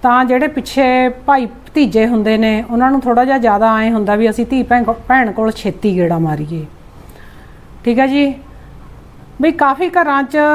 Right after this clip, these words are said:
ਇਹ ਗੱਲਾਂ ਦੇਖੀਆਂ ਨੇ। ਐਦਾਂ ਨਾ ਕਰਿਆ ਕਰੋ, ਇਹ ਗੱਲਾਂ ਬਹੁਤ ਛੋਟੀਆਂ ਗੱਲਾਂ ਹੈ, ਬਹੁਤ ਘਟੀਆ ਗੱਲਾਂ ਨੇ, ਕਿਉਂਕਿ ਕੋਈ ਕਿਸੇ ਦੇ ਸਦਾ ਨਹੀਂ ਬਹਿੰਦਾ ਹੈਗਾ।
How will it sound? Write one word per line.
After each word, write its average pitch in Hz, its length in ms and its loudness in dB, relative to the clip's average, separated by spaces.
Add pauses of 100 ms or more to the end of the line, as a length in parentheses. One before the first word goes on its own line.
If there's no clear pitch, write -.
(240)
ਇਹ 285 180 0
ਗੱਲਾਂ 294 240 2
ਦੇਖੀਆਂ 247 480 0
ਨੇ। 151 220 -2 (920)
ਐਦਾਂ 233 320 2
ਨਾ 294 120 0
ਕਰਿਆ 262 320 2
ਕਰੋ, 269 300 -2 (880)
ਇਹ 247 140 2
ਗੱਲਾਂ 254 240 2
ਬਹੁਤ 233 440 -2 (420)
ਛੋਟੀਆਂ 247 420 -2
ਗੱਲਾਂ 233 260 2
ਹੈ, 240 220 0 (180)
ਬਹੁਤ 214 240 -4 (100)
ਘਟੀਆ 208 300 -2
ਗੱਲਾਂ 220 320 0
ਨੇ, 233 280 0 (1300)
ਕਿਉਂਕਿ 285 340 2
ਕੋਈ 311 500 2
ਕਿਸੇ 269 260 0
ਦੇ 269 120 2
ਸਦਾ 208 280 0
ਨਹੀਂ 220 140 -2
ਬਹਿੰਦਾ 214 320 2
ਹੈਗਾ। 254 380 0